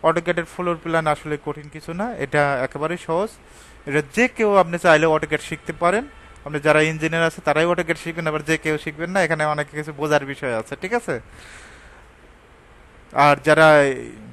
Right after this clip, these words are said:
ছোট্ট জায়গার ভিতরে এই ডিজাইনটা বাড়ি করবেন, তারা এই ডিজাইনটা ফলো করতে পারেন।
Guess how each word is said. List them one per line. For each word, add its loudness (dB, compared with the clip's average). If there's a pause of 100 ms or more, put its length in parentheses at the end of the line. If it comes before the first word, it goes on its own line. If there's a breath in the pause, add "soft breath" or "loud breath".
(420)
ছোট্ট -4
জায়গার 4
ভিতরে -4
এই -2
ডিজাইনটা -2
বাড়ি 4
করবেন, -8 (220)
তারা 4
এই 4
ডিজাইনটা -6
ফলো -2
করতে -10
পারেন। -6